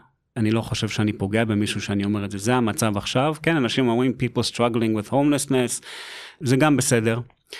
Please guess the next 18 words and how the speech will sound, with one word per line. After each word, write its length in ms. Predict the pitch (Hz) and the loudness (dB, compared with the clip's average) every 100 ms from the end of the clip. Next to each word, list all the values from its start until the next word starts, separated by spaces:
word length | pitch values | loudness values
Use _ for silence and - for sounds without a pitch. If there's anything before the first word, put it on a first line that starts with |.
| - - | -8 0
אבל 140 | 110 | 2
אני 180 | 120 123 | 4 4
לא 120 | 151 | 4
בעד 340 | 143 143 139 127 | 4 4 2 0
לשקול 360 | - - 131 123 | -2 2 2 2
כל 160 | 131 | 2
מילה 280 | 123 113 117 | 2 2 0
ומילה, 540 | 110 110 107 110 113 104 | 0 0 0 0 0 -2
ואם 300 | 104 107 123 | -4 -2 -2
אנחנו 220 | 131 139 | -2 -2
נשקול 340 | 120 - 127 | -2 -2 -4
כל 180 | 127 127 | -2 -2
מילה 240 | 123 120 120 | 0 0 -2
ומילה, 320 | 120 113 123 | 0 0 -2
אנחנו 300 | 117 - 117 | -4 -4 -6
פשוט 360 | - 107 123 - | -6 -6 -6 -6
לא 440 | 117 120 127 127 131 | -4 -2 -2 -2 -2
נדבר. 440 | 127 123 131 139 | 0 0 2 0